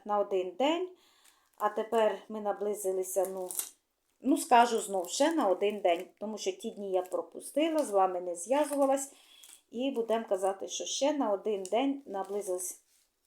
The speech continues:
до Різдва. Ось такі, е, подаруночки. Це у нас сьогодні субота, чотирнадцяте число, і я з вами ось так відкрила.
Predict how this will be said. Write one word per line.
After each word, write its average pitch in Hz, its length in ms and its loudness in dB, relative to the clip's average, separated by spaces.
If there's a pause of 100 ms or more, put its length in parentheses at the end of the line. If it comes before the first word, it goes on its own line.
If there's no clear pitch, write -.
до 220 400 0 (200)
Різдва. 190 640 -2 (540)
Ось 247 280 0
такі, 269 540 2 (600)
е, 214 200 2
подаруночки. 208 840 -4
Це 226 240 -2
у 202 60 -2
нас 196 260 -6
сьогодні 175 380 -4
субота, 285 560 -2
чотирнадцяте 185 760 -8
число, 277 640 -2
і 202 80 -6
я 185 460 -2
з 185 100 -14
вами 196 400 -4 (100)
ось 180 220 -10
так 185 300 -12
відкрила. - 360 -16